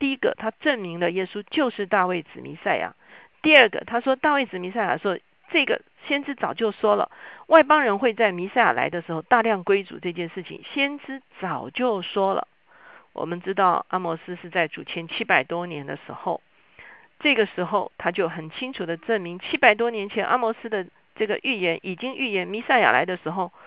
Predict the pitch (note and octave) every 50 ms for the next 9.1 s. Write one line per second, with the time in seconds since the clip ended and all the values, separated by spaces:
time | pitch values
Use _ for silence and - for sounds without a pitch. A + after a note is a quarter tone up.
0 | - - _ _ _ - - F#4 C#4+ A#3+ B3 G#3+ F#3+ - G3+ G3+ G3+ - G3+ G3
1 | G3+ G3+ - - A#3+ A3+ G3+ G3+ G3+ G3+ F#3 D3+ E3 F#3 - C#4+ C4 A#3 G3+ G3+
2 | F#3+ F#3 F3 - G3+ G#3 F#3+ - C#3+ - - B2+ - - - - - E3+ C#3 D3+
3 | F3 G3 F#3+ E3 - - - - - _ _ _ _ _ _ - - G#3 - G3+
4 | E4+ - - - _ - - D4 D4 B3+ - - - - - - C#3 B2+ D3+ F3
5 | A3 F3+ E3 G3+ G3 G3 G3+ - A3+ A3+ A#3 - _ _ _ _ - - - -
6 | - _ - - - - - - - - _ _ _ - - - F#3 G3+ A#3+ C4
7 | A3 F3+ E3+ E3 E3 F3 F#3 F#3+ _ _ _ _ _ _ _ - - - - -
8 | - C#4+ A#3 G#3 F3 - G3 E3+ F3 F#3 F3+ G3 F#3 E3+ E3 D#3+ F#3+ F3 D#3+ D3+
9 | -